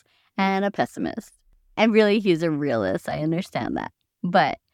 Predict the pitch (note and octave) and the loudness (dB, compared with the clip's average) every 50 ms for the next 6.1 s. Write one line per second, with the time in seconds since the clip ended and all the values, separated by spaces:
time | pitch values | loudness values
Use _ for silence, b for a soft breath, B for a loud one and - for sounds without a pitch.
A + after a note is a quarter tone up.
0 | _ _ _ _ - G3 G3+ - A3 G3+ - - G3+ F3+ F3 F3 - D#3+ D3 C#3+ | _ _ _ _ -2 -2 0 0 0 -4 -2 0 0 0 0 0 -2 -2 0 0
1 | D3 C#3+ - - - E3+ E3 D#3+ E3 E3 E3+ - A#3+ B3 B3 - - F3+ D#3 C#3 | -2 -2 -4 -2 -2 -2 0 0 -2 -4 -4 -2 -2 -2 -2 0 -2 0 0 0
2 | - - F3+ F#3 E3+ D#3+ C#3+ D3+ D3+ - C#3 C3+ B2 - _ _ _ _ _ _ | -2 -2 0 0 0 0 -2 -4 -4 -4 -8 -8 -8 -8 _ _ _ _ _ _
3 | _ _ _ _ C#3 _ _ _ _ _ - - A#3 A#3 A#3 A3+ C4 C4 C4+ C#4+ | _ _ _ _ -20 _ _ _ _ _ -6 -2 2 2 2 2 2 0 0 0
4 | A3+ G3+ F#3 E3+ F3+ - - F#3 F3+ - - G#2+ D3 D#3+ D3 - C#3+ C#3 - C#3 | 0 2 0 0 0 0 -2 -2 -2 -2 -2 -2 -2 -2 -2 -4 -6 -6 -6 -6
5 | B2+ A#2+ G#2 D#2+ - D#3 - - E3 D#3 D3+ D#3 D3 C#3+ D3+ D3+ D3 D3 - - | -6 -4 -4 -4 -4 -6 -6 -4 -4 -2 0 0 -2 -4 -4 -8 -8 -8 -8 -6
6 | - - | -8 -8